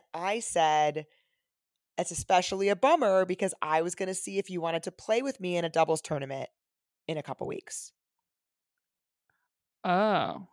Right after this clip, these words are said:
Speaker 2: still not a bold date move, though.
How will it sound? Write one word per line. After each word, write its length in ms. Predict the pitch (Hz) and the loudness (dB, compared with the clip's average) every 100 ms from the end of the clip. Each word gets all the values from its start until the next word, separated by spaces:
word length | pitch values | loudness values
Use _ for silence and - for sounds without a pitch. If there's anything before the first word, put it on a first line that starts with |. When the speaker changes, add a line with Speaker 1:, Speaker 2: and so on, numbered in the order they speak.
| _ | _
Speaker 2:
still 260 | - - 480 523 | -4 2 4 4
not 100 | 415 | 4
a 20 | 202 | 4
bold 480 | 214 208 190 175 - | 6 8 8 4 2
date 320 | 196 254 - | 4 4 0
move, 340 | 151 - - | -6 -4 -6
though. 280 | - 82 185 | -4 -4 -6